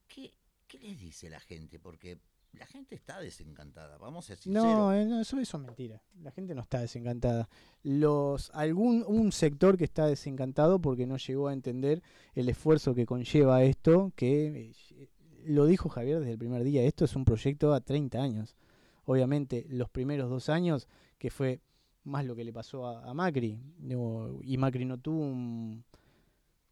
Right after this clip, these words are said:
Speaker 2: una batalla cultural fuerte como para decir, "Che, gente, es por este camino, los dos años, los dos primeros años la vamos a pasar mal", a pesar de que tenemos un contexto súper favorable.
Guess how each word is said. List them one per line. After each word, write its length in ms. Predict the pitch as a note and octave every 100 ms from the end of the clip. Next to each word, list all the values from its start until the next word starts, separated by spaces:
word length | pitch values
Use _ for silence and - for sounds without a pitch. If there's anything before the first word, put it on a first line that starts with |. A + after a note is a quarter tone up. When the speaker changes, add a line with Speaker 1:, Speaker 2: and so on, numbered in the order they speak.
| -
Speaker 2:
una 220 | D#3 D3
batalla 400 | C3+ C3+ C#3+ D3
cultural 480 | C3+ B2 C3 C3+ C#3+
fuerte 440 | - - E3 D3 C3+
como 220 | C3 B2+
para 160 | B2+
decir, 260 | B2 - C3
"Che, 180 | - D3+
gente, 360 | - D#3 C#3 C3+
es 40 | E3+
por 200 | D3+ D#3
este 180 | -
camino, 380 | D3 A#2+ D#3+ C3+
los 120 | A2+
dos 300 | B2 C#3+ -
años, 300 | D#3+ D#3+ C#3+
los 160 | B2+ B2+
dos 100 | D3+
primeros 380 | D3+ C#3+ C#3 -
años 160 | D#3+ B2+
la 80 | A#2+
vamos 280 | C#3+ C3+
a 60 | A#2
pasar 260 | B2 - C#3+
mal", 180 | D#3+ - - -
a 100 | C#3+
pesar 280 | D#3 A#3 B3
de 100 | C#3+
que 80 |
tenemos 400 | B2 C3 D#3 C#3+
un 100 | D3
contexto 440 | C#3 B2 D#3 - C3
súper 300 | - D#3 B2+
favorable. 580 | A2+ A2 F3 E3 A2+